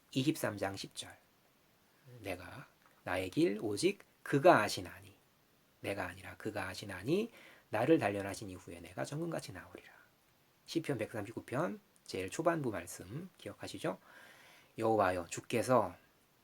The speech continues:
나를 감찰하셨고 나를 아셨나이다." 역시 똑같은 완료형. 그 말씀처럼 하나님은 우-, 이미 우리가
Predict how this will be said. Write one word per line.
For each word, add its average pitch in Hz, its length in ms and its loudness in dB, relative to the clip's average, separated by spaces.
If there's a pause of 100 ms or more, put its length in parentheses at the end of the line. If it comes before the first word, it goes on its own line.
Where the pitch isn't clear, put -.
(100)
나를 98 240 -6
감찰하셨고 101 800 -6
나를 147 440 -8
아셨나이다." - 880 -2 (260)
역시 - 180 -8
똑같은 160 320 -4
완료형. 92 520 -12 (1300)
그 147 280 8
말씀처럼 107 600 0
하나님은 156 420 2
우-, 110 100 0
이미 131 300 4
우리가 104 680 0